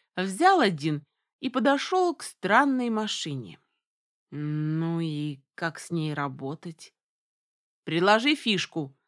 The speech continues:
он сам даст, что полагается», сказал знакомый голос, заставив меня повернуться. «Фишку?» Недоумённо посмотрел на Уилла. Он порылся в кармане и вытащил оттуда белый кругляшек с цифрой ноль.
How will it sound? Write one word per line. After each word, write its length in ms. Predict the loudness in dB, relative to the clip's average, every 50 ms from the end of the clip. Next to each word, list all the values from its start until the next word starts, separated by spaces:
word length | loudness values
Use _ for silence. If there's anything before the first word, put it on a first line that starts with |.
| _ -4
он 220 | -2 0 0 0
сам 280 | 2 2 2 2 2 0
даст, 280 | -2 -4 -4 -6 -10
что 240 | -12 -10 -10 -10 -10
полагается», 840 | -4 0 2 2 2 2 0 -4 -4 -6 -10 -14 -18 -20 -20 -20 -20 _ _ _ _ _ _ _ _
сказал 420 | -8 -4 -4 -2 -2 -2 -4 -4
знакомый 520 | -2 -2 -2 -2 -2 -2 -2 -2 -2 -2 -2
голос, 380 | -2 -2 -2 -2 -2 -4 -4
заставив 580 | -4 -4 -4 -6 -6 -8 -8 -8 -8 -12 -12 -10
меня 300 | -8 -6 -6 -6 -8 -8
повернуться. 880 | -8 -8 -6 -4 -4 -4 -4 -6 -8 -8 -12 _ -20 -20 -20 -20 -20 _ _ _ _ _ _ _ _ _ _ _ _ _ _ _ _ _ _ _
«Фишку?» 760 | _ -16 -10 -4 0 0 0 0 -2 -4 -6 -6 -6 -8 _ _ _ _ _ _ _ _ _ -4
Недоумённо 720 | -2 -2 2 2 4 4 4 4 2 2 2 0 0 -2
посмотрел 680 | -4 -6 -12 -8 -4 -4 -4 -2 -4 -4 -4 -2 -2 -2
на 180 | -2 -4 -4
Уилла. 480 | -4 -6 -6 -6 -6 -6 -8 -10 -16 _ _ _ _ _ _ _ _ _ _ _ _ -2
Он 180 | 0 2 2 4
порылся 460 | 4 4 4 4 0 -2 -2 -4 -6
в 100 | -2 2
кармане 560 | 2 4 4 4 2 2 2 2 2 0 0
и 60 | 0
вытащил 520 | -2 -4 -4 -4 -6 -8 -8 -8 -6 -6 -6
оттуда 520 | -6 -8 _ -8 -8 -8 -6 -8 -10 -12 _ _ _ _ _
белый 460 | -8 -4 -2 -2 -2 -2 -2 -4 -4
кругляшек 760 | -6 -6 -6 -6 -6 -4 -4 -4 -4 -4 -6 -8 -10 -12 -14 -16
с 60 | -14
цифрой 400 | -10 -10 -10 -8 -8 -8 -6 -4
ноль. 320 | -4 -6 -6 -8 -12 -16